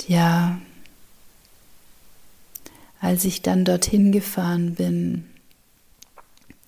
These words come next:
war es für mich schon ein ganz großer Schritt, denn ich habe ja niemand gekannt, ich habe auch die beiden Frauen nicht gekannt. Ich habe ihnen erzählt, dass ich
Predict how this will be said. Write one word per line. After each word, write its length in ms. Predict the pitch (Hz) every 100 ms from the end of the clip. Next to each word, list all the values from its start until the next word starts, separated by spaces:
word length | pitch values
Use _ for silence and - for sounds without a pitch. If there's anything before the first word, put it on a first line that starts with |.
| - - -
war 140 | 170
es 140 | 170 -
für 200 | - 180
mich 360 | 180 180 -
schon 380 | - 185 180 180
ein 220 | - 180
ganz 320 | 180 175 175
großer 420 | - - 175 180 180
Schritt, 480 | - - 180 180
denn 220 | 180 175 175
ich 160 | -
habe 160 | 180 175 180
ja 100 | 175
niemand 480 | 175 180 175 170
gekannt, 540 | - - - 185 180 180
ich 120 | -
habe 200 | 175 175
auch 100 | 175
die 160 | - 170
beiden 340 | - 170 175
Frauen 440 | - - 175 180
nicht 260 | 180 180 -
gekannt. 460 | 196 - 185 180 180
Ich 160 | -
habe 180 | 180 175
ihnen 160 | 180 175
erzählt, 680 | 170 - - 190 196 196
dass 220 | 185 170 180
ich 360 | 165 - -